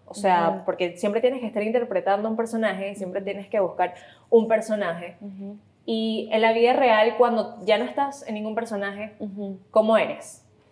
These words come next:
Speaker 2: Bueno, yo creo que no, todo lo contrario. Sabes que los personajes te ayudan a encontrarte, porque de repente te toca ser un, este,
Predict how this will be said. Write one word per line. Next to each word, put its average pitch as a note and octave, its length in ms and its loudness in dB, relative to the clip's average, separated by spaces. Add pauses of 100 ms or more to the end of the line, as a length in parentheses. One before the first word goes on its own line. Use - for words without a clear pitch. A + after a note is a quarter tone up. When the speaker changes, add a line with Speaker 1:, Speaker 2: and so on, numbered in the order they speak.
(460)
Speaker 2:
Bueno, B3 240 2
yo A3+ 120 -4
creo B3+ 200 0
que D4+ 140 2
no, B3 260 2
todo G#3+ 160 0
lo C4 120 0
contrario. G3+ 640 -2
Sabes F#3+ 200 -10
que C4 100 -4
los B3 160 -2
personajes F#3 640 -4
te - 80 0
ayudan G3+ 380 4
a A#3+ 40 2
encontrarte, F#3 840 -2 (400)
porque F3+ 600 0
de F#3 120 2
repente F3+ 400 2
te A3+ 100 0
toca G3 240 2
ser A3 300 -4
un, A#3 260 -8 (240)
este, G3 720 0